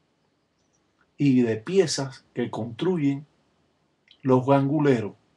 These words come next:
para así poder, de un modo o de otro, poder vencer las huangas o guerras que subsisten entre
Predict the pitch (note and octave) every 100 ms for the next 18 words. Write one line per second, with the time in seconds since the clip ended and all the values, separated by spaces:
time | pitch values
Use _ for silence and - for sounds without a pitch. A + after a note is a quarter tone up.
0 | _ _ _ _ _ _ - G2 F#2 -
1 | E3+ D3 B2+ - _ _ _ _ - A#2
2 | D#3+ A#2 A#2 - _ _ _ _ _ _
3 | _ _ - A#2 B2+ C3 D#3 D3+ C#3+ C3
4 | C3 D3+ E3+ B2+ B2+ B2+ _ _ _ _
5 | _ _ _ _ _ _ _ _ _ _
6 | _ _ _ _ _ - G#2+ C3+ D#3 C#3+
7 | D3 _ _ _ - A2+ G#2+ G#2 - C#3+
8 | D3+ C#3+ - _ - G#2+ G#2+ C3+ D3+ F3
9 | D#3 D#3 D#3+ _ _ _ - A#2+ A#2 G3
10 | E3+ B2+ B2+ C3 _ _ _ _ - A#2+
11 | - A#2+ - G#3+ - - G#2+ G2 - _
12 | _ _ _ _ _ _ - C#3 B2+ G#2+
13 | A#2 A2 G#2+ -